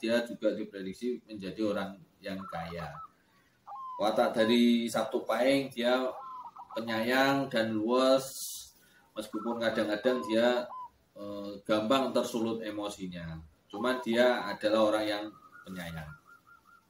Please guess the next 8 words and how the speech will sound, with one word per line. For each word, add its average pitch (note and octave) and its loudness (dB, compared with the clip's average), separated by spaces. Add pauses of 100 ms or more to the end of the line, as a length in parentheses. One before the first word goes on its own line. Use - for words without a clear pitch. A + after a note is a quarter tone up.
(1000)
Oke, B2+ 0
Sobat C3+ 4
Bedek, D#3 4 (640)
jadi D3+ 6
di B2 -2
sini D3+ 4
ada C#3 8
sekitar C#3 4